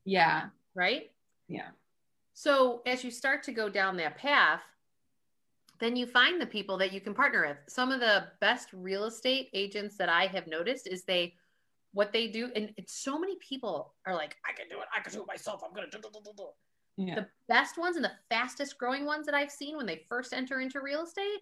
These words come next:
Speaker 2: are the ones who partner with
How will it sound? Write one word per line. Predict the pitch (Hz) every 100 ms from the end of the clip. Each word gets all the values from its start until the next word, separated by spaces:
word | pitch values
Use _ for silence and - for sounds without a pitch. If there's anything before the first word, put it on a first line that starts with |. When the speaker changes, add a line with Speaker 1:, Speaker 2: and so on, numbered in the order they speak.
| -
Speaker 2:
are | 214
the | 214
ones | 214 233 247 254
who | 262 240 220 - _ _ -
partner | 320 415 311 240 214
with | 202 208